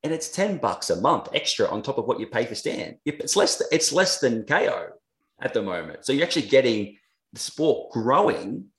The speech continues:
in terms of what's on there, and you're paying less than you pay for K O.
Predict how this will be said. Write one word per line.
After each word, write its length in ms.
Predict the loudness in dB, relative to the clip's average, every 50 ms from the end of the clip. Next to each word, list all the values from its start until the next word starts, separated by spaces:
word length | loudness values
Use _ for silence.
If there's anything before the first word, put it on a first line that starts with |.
| _ _ _ _ _ _ _ _ _
in 100 | -6 -4
terms 260 | 0 2 2 2 2 0
of 120 | 2 2
what's 180 | 2 2 4 4
on 180 | 4 4 4
there, 400 | 0 -2 -2 -2 -2 -2 -4 -4 -2
and 140 | 0 2 2
you're 80 | 2
paying 300 | 2 2 2 2 2 4
less 180 | 4 2 2 2
than 160 | 0 2 2
you 80 | 2 2
pay 200 | 2 2 0 2
for 120 | 2 -2
K 280 | -2 -2 -2 -2 -2 -4
O. 60 | -6